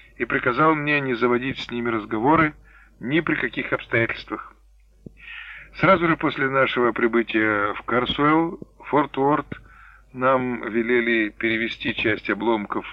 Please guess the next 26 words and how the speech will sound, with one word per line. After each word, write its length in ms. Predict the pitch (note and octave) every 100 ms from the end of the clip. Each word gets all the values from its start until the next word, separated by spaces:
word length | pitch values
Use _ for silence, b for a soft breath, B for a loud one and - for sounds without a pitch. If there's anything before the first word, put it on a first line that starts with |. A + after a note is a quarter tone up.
| -
в 100 | A2
офис 320 | B2 - G#2
к 60 | G#2+
генералу, 580 | A2 G2+ G#2 C#3 E3 - b b b
он 160 | A#2 A#2
хотел 380 | A2 - G#2+
взглянуть 480 | G#2 G#2+ G#2+ A2+ A#2+
на 60 | C#3
них. 300 | D#3 D#3+ - B B B B B B B -
Мы 320 | E3 F#3 D#3+
привезли 580 | - C3 B2+ A2 D#3+ C#3+
и 120 | -
разложили 500 | A#2+ A2 A2 B2 D#3
на 120 | A2+
полу 460 | G#2 G#2 B2+ E3 E3+
на 140 | - A#2
какой-то 400 | - - D3 -
коричневой 580 | - A2 B2+ - A#2+ A#2
бумаге. 560 | A2 A2 G#2+ G#2+ G2+ - _ _ B B B B B B
То, 140 | - F3
что 180 | - E3
мы 120 | D#3
привезли, 460 | D3+ D#3 C3+ F#3
было 240 | D#3+ D3 C#3+
маленькой 500 | D3+ G3 F3 - B2+
частью. 640 | - C3 A2 - G#2+ G#2